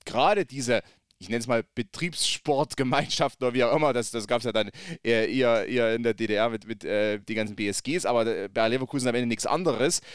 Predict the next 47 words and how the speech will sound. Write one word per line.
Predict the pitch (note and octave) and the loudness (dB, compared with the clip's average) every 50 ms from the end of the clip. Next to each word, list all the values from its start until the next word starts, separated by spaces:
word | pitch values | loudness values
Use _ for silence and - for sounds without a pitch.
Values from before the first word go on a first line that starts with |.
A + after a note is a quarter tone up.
| - - - | -20 -4 0
Und | - C3 B2+ A#2+ - | 0 2 2 0 -2
im | G2+ A2+ | -2 0
Ausland | - B2 C#3 C3+ C#3+ C3+ B2 | 2 2 2 2 0 -2 -2
gibt's | B2+ G#2+ A2 | -2 -2 0
auch | G2 C#3 E3+ | 2 2 2
oder | F3+ D#3 B2+ A2 | 2 2 0 0
den | G2 - A#2 A2 | -2 -4 -2 -2
einen | G2+ A2 A2 | 0 0 0
oder | G#2+ G#2+ | 0 -2
anderen | G2 G#2+ A2 G#2+ G#2 | -2 -4 -6 -6 -4
Verein, | - A#2 D2 F2+ G#2+ A2 A#2+ A#2+ | -2 -2 0 0 0 0 0 2
der | A2 A2 G#2 | 2 2 0
wirklich, | A#2+ A#2 - B2 A#2 - - - - - - _ | 0 -2 -2 -4 -6 -6 -8 -14 -20 -20 -14 _
ähm, | - G#2+ A2 G#2+ G#2+ - _ _ _ | 0 0 0 0 0 -4 _ _ _
entstanden | - C3+ A#2 - - D3+ D#3+ C#3+ C3 C#3 | -2 0 0 2 2 2 0 0 -2 -4
ist, | A#2+ C#3 - - B2 | -4 -4 -4 -2 0
weil | C3+ C#3 D#3+ F#3 - - | 2 4 4 2 2 0
eben, | D3+ D#3+ D#3+ D#3 C3+ C#3+ C#3+ C3+ - - - _ _ | 0 0 2 2 2 0 -2 -6 -8 -12 -18 _ _
äh, | - - - - - _ _ _ - - _ - | -20 -20 -20 -20 -20 _ _ _ -20 -20 _ -4
Arbeiter | - - C#3 C#3+ A#2+ C3+ B2+ C3 B2 B2+ | 2 4 4 4 4 4 4 4 4 4
aus | A#2+ B2 B2+ - | 4 4 2 2
dem | - A#2+ A2 A2+ | -2 -2 0 2
Werk | A#2 B2 C3 C3+ C#3+ C3+ - | 4 4 6 4 4 2 0
und | A#2 A#2 G#2+ | -2 -2 0
Angehörige | C3 C#3+ C#3 C3 C3 C3 C3 B2 B2+ B2+ A#2 B2+ B2 B2 B2 B2 - | 0 0 0 2 2 2 2 2 2 0 2 4 4 4 4 4 2
von, | C3 B2 A#2+ A#2+ A#2 A2 | 0 0 0 0 -4 -4
von | - B2 | -2 0
einer | A#2+ A#2+ A2 | 0 2 2
Fabrik | A#2+ G#2+ - C3 C3 - | 0 0 -2 -4 -6 -6
zum | - B2 | -4 -2
Beispiel | A2+ A#2 A#2+ - C3 A#2+ | 0 0 0 0 -4 -6
sich | A#2 A#2+ A#2+ | -4 -4 -4
entschieden | A#2 A2 - C#3+ C#3 B2+ A#2+ | -4 -4 -4 -4 -4 -2 0
haben, | A2+ A2+ A#2 A#2 A2+ A#2 A#2 - - - - - - | 2 4 4 4 2 2 -2 -6 -8 -16 -20 -10 -4
wir | - | 0
wollen | B2 B2+ A#2 - | 0 0 0 0
Fußball | G3 A#3+ - - C3+ B2 | -2 -2 0 2 2 0
spielen, | - - - C3+ C3+ F3 | 0 -2 -4 -4 -2 -2
und | |
die | C#3+ A#2+ | -2 -2
sind | A#2 B2 A#2+ | -2 -2 -2
einfach | A#2 A#2+ A#2+ A2 | -2 -2 -2 -4
gut | B2+ - - | -4 -6 -8
geworden. | - A#2 A2 G2+ G2 G#2+ A2+ C#3 - - - - - _ | -6 -2 0 0 0 0 -2 -4 -8 -12 -18 -20 -10 _
Deshalb | A2+ A#2 B2 A#2+ G#2+ | -4 0 0 0 0
sage | G#2+ A#2+ B2 B2 | 2 0 0 -2
ich, | A#2 A#2 | -4 -6